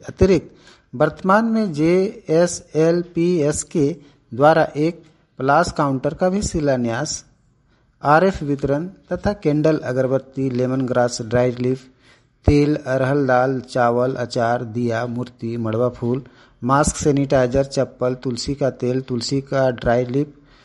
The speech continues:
हाथ से बना हुआ साबुन, पेपर प्लेट, सैनिटा-, sanitary napkin का stool भी लगाया जाएगा तथा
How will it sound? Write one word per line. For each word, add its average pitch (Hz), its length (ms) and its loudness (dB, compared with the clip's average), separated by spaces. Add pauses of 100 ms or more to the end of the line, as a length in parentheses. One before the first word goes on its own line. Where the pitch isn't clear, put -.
(180)
हाथ 170 180 4
से 190 300 0
बना 160 220 2
हुआ 147 180 4
साबुन, 135 440 0
पेपर 143 380 -4
प्लेट, 143 560 -4
सैनिटा-, 143 680 -2
sanitary 151 640 -2
napkin 143 460 -6
का 147 200 -4 (180)
stool 170 400 -2
भी 139 120 0
लगाया 113 340 0
जाएगा 131 300 0
तथा 139 480 -2